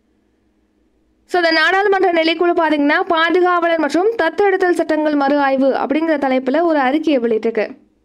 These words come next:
So, இந்த அறிக்கையில என்ன தெரிவிச்சிருக்கு அப்படின்னா, ஹிந்து தத்தெடுத்தல் பராமரிப்பு சட்டம் மற்றும் சிறார் நீதி சட்டம் ஆகிய ரெண்டு சட்டங்கள்லையுமே சில பண்புகள் வந்து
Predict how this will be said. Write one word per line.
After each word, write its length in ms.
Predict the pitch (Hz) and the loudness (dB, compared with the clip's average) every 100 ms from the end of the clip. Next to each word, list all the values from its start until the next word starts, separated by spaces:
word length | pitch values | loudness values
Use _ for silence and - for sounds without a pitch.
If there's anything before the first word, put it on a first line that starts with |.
| _ _ _ _ _ | _ _ _ _ _
So, 140 | - 349 | -2 0
இந்த 320 | 370 403 392 | 2 2 2
அறிக்கையில 280 | 381 381 359 | 2 2 2
என்ன 200 | 302 320 | 2 0
தெரிவிச்சிருக்கு 520 | 320 302 311 302 294 | 0 0 0 0 0
அப்படின்னா, 400 | 262 233 214 247 | 0 0 0 0
ஹிந்து 400 | 339 339 392 403 370 | 0 0 2 2 0
தத்தெடுத்தல் 420 | 311 311 294 294 | 0 0 0 -2
பராமரிப்பு 580 | 277 247 262 302 294 285 | -2 0 0 0 0 0
சட்டம் 380 | 247 240 320 440 | -2 -2 -2 -2
மற்றும் 260 | 277 302 330 | -2 -2 0
சிறார் 400 | 330 349 392 392 | 0 0 0 0
நீதி 260 | 349 320 | 0 0
சட்டம் 300 | 311 277 262 | 0 -2 -2
ஆகிய 300 | 233 262 277 | -2 0 0
ரெண்டு 260 | 277 311 370 | 0 0 0
சட்டங்கள்லையுமே 680 | 339 302 311 294 277 262 339 | 0 -2 -2 0 0 0 0
சில 220 | 381 302 | 0 -2
பண்புகள் 460 | 277 277 311 320 302 | -2 -2 -2 0 0
வந்து 420 | 254 240 359 | 0 0 -2